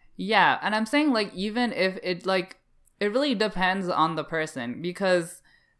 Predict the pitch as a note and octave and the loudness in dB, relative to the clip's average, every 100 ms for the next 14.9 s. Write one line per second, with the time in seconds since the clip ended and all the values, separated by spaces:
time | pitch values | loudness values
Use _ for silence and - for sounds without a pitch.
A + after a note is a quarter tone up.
0 | - G3 G#3+ B3+ G3 G3 G#3 E3 D#3 E3 | -6 4 4 6 2 2 0 0 0 0
1 | E3+ - D#3 D#3+ F3 E3 D#3 E3+ D#3+ E3+ | -8 -10 -6 -4 -2 -2 -2 -4 -8 -6
2 | D#3+ D#3 C#3+ _ _ _ _ _ _ D#3 | -6 -8 -16 _ _ _ _ _ _ 0
3 | C#3+ D3+ D#3 - - _ - C3+ _ _ | 2 0 -4 -16 -20 _ -20 -20 _ _
4 | - D3+ D3 D3+ D#3 C#3+ C#3 D3 D3 D3 | -6 -4 -4 -6 -6 -4 -4 -4 -4 -6
5 | - - D3 D3+ C3+ B2 G#3 - - - | -10 -18 -8 -6 -4 -4 -6 -12 -20 -14
6 | - C#3 C3+ C3+ C#3 F3 - A#3 A#3+ A#3+ | -4 -4 -2 -6 -6 -8 -6 -4 -4 -6
7 | - _ _ - F#3 F3+ F3+ E3+ - _ | -14 _ _ 0 4 4 2 -4 -12 _
8 | _ _ _ _ _ _ _ _ _ _ | _ _ _ _ _ _ _ _ _ _
9 | _ _ _ - G3 F#3+ F#3+ _ G#3 G#3 | _ _ _ -2 2 0 -2 _ -2 -2
10 | A#3+ A3+ D#3+ E3+ F3 F#3 - D#3+ E3+ F#3 | 0 0 0 -2 -2 -4 -6 -6 -6 -4
11 | E3 C3+ E3 E3+ E3 - C#3 C#3 E3 D#3+ | -2 -2 -4 -8 -8 -6 -6 -4 -6 -6
12 | E3 D3 C#3+ D3+ E3 C#3 E3+ D#3+ C#3+ C#3 | -8 -10 -8 -6 -6 -6 -6 -4 2 2
13 | C#3 - E3 - D#3 D3 D3+ C#3+ C3+ C3+ | 2 -4 -14 -12 -10 -8 -6 -6 -4 -4
14 | D3 - - C3 C3 C#3 C#3+ - C3 | -4 -6 -4 -4 -4 -6 -10 -8 -8